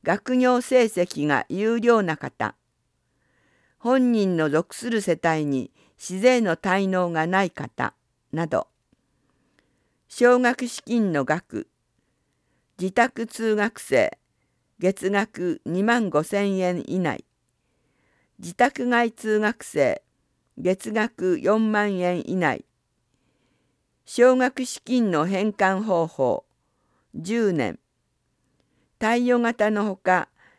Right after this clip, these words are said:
奨学資金と併用する場合は、十五年を限度として、年付の方法により、納入通知書に従って返還いただきます。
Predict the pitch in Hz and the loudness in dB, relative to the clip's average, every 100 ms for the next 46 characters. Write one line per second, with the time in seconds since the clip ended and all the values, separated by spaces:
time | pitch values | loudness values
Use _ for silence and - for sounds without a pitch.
0 | _ - 240 254 254 247 240 240 - - | _ -2 4 4 4 0 -4 -8 -8 -2
1 | 240 202 - 151 180 214 226 226 226 233 | 0 0 0 0 2 2 2 4 2 0
2 | 214 208 196 190 185 185 175 170 - _ | -4 0 4 4 4 2 2 2 0 _
3 | - _ - 190 226 247 240 254 220 180 | -20 _ -14 -4 -2 2 4 4 4 2
4 | 156 160 190 220 190 160 139 - - 135 | 2 2 2 2 0 0 -2 -4 2 2
5 | - _ _ _ - 240 254 247 233 226 | 2 _ _ _ -2 0 -2 0 0 0
6 | 240 226 233 233 214 214 214 208 175 143 | 0 0 0 0 0 0 0 0 -2 -6
7 | - _ _ _ _ _ 196 226 233 240 | -10 _ _ _ _ _ 0 2 2 2
8 | 240 233 233 240 240 - 220 240 214 185 | 2 0 -4 -4 -4 -6 -4 -2 -2 -4
9 | - 190 185 185 _ - 135 - 180 208 | -2 -2 0 -4 _ -2 0 0 -4 -4
10 | 202 185 190 185 175 165 170 - 156 160 | 0 0 0 0 0 0 -4 -6 -6 -8
11 | - - | -12 -20